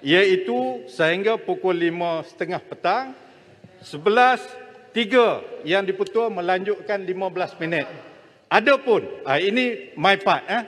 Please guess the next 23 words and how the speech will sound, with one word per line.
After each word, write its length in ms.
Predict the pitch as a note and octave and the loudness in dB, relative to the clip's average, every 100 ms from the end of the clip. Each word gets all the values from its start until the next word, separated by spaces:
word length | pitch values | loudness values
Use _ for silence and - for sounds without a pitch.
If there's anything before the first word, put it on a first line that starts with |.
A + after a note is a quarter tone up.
| - | -2
Adapun 880 | C3+ F#3+ D4 C#4+ G#3+ F3+ F3+ - - - - - - _ | 0 4 2 4 4 4 2 -4 -10 -14 -18 -20 -20 _
proviso 720 | F#3 A3 G#3+ A#3 A#3 C#4+ C#4 | 4 4 6 4 2 0 0
kepada 400 | - G3+ A#3 A3 | 0 0 0 2
dua 160 | F#3+ G#3+ | 2 2
belas 320 | G#3 A#3+ - | 2 0 2
satu, 560 | G#3+ G#3 F3 B2+ D#3+ A#3 - | -2 -2 -4 -4 -6 -10 -6
iaitu 480 | D#3 F#3+ F#3+ G#3 | 0 0 0 -2
kuasa 400 | F#3+ G3 F#3+ A#3 | 0 0 0 -2
menteri, 560 | G3 F#3 D#3 C#3 D#3+ - - - _ _ _ _ _ _ _ C3+ | -2 -2 -4 -4 -6 -10 -20 -20 _ _ _ _ _ _ _ 0
berdasarkan 800 | D3 F#3+ C4 C4+ A#3+ B3 A#3 - | 2 4 4 2 4 2 2 0
kepada 400 | G#3+ A3 G#3+ A3 | -2 0 0 -2
pandangan 720 | - A3 G#3 G#3 G#3+ G3 - | 0 0 2 0 -2 -6 -4
pakar, 480 | G#3+ - G3 G2+ - - | -2 2 2 2 -6 -8
ini 240 | - G3 A#3+ | -4 -2 -2
bukan 320 | F#3 A3 G3 | 0 0 2
pandangan 400 | G#3+ G3 G#3 G3+ | 2 2 0 0
politik, 640 | G#3 G#3 G#3 G3 - - | 0 0 0 -4 -4 -6
pandangan 480 | F3 F3+ F#3 F#3+ E3+ | -2 0 0 0 0
pakar, 480 | G3+ G3+ A3 B2 A#2 - - - - - | -2 2 2 2 -2 -12 -20 -20 -20 -4
saya 240 | F3 F3 | 0 2
nak 160 | F#3+ D#3+ | 0 -2
mengesahkan, 880 | F3+ - F#3+ - G#3+ A3 G#3+ G3+ | -2 2 0 2 2 2 -2 -12
saya 400 | - E3 F#3 G3 | -2 2 4 4